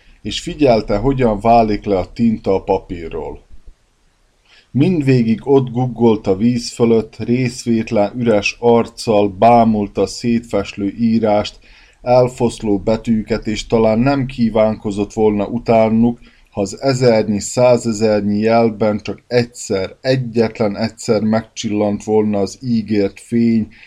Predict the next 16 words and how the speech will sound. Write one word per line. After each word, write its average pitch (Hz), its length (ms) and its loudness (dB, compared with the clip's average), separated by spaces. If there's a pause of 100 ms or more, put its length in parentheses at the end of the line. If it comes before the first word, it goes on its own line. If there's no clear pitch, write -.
(200)
lélek, 117 880 2
ha - 140 -4
csak - 240 -6
egyetlen 120 640 2
egyszer 117 380 0
úgy 120 300 -2
érezte 110 480 0
volna, 107 420 -2
hogy 101 160 -2
a 98 80 0
merülő 107 500 0
szavak 101 540 0
bármit 101 520 0
is 92 160 -10
megtarthatnak 90 1000 -8
belőle. 85 640 -10